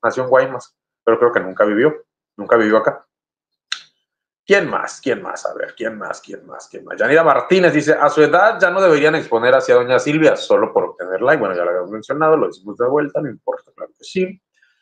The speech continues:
Alejandro, ya se pasó. ¿Cómo exponer de esa manera a la señora Silvia? Ya es una persona de la tercera edad. Cuidémoslas. Bueno, cuidemos a nuestros adultos mayores, en este caso, cuiden a doña Silvia, por favor.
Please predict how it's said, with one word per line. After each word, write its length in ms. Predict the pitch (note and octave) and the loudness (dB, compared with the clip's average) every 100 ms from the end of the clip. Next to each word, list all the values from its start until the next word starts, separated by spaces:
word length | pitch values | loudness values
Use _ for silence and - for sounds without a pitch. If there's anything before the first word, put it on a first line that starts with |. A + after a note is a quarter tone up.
| _ - | _ -2
Alejandro, 480 | G#3 B3+ C#4 C4 | 2 2 4 2
ya 200 | B3+ A#3 | 4 2
se 180 | - A#3+ | 4 2
pasó. 760 | - F#3+ E3+ G3 G#3+ C4 - - _ _ _ _ _ _ _ _ | 4 0 2 2 4 4 0 -10 _ _ _ _ _ _ _ _
¿Cómo 300 | G3+ A3 A#3 | 4 4 2
exponer 560 | A#3 - D#3+ D#3+ F#3+ F3+ | -2 0 2 4 4 6
de 100 | F3 | 4
esa 160 | E3+ E3+ | 4 4
manera 420 | D3 C3 D#3 F3 | 0 0 2 4
a 140 | D3 | 4
la 120 | C3+ | 2
señora 420 | A#2+ A#2 B2+ C#3 C3+ | 0 -4 2 4 4
Silvia? 600 | - D#3+ E3 D3+ B2+ - - _ | 2 4 6 6 4 0 -14 _
Ya 300 | A#2 D3+ E3+ | 0 2 4
es 100 | F3 | 0
una 260 | D3+ D#3 D#3 | 0 -2 2
persona 380 | C3+ C3+ C3 C#3+ | 2 2 2 4
de 60 | |
la 180 | A#2+ - | 2 -2
tercera 400 | G2 F#2 A2 A2 | -8 -4 4 6
edad. 380 | A#2 C3+ C3 - | 6 6 2 0
Cuidémoslas. 1000 | - E3+ G3 A3 A3 F#3+ C#3+ A#2+ G2 - | 2 4 6 4 4 2 2 2 2 -4
Bueno, 360 | C#3 E3+ C#3 G#2 | 0 0 0 -2
cuidemos 360 | B2+ B2 C3 C#3+ | -2 0 0 0
a 40 | A2+ | 0
nuestros 300 | G#2+ G#2 G2+ | 0 -6 -6
adultos 280 | A2 C3 | -6 -4
mayores, 380 | C#3+ C#3 B2 B2+ | -2 2 4 2
en 80 | G#2 | -2
este 160 | F#2 A2 | -8 -8
caso, 300 | G#2+ A2 - | -6 -8 -4
cuiden 320 | A#2 A2+ A2 | -2 -2 -2
a 100 | F#2+ | -4
doña 300 | G2 G#2 A2 | -4 -4 -4
Silvia, 560 | - C3+ C#3 C3 A2+ - | -2 -4 -2 2 2 2
por 240 | G#2 G2 | -2 0
favor. 540 | G#2+ G#2+ B2 C3 - | 0 2 4 4 2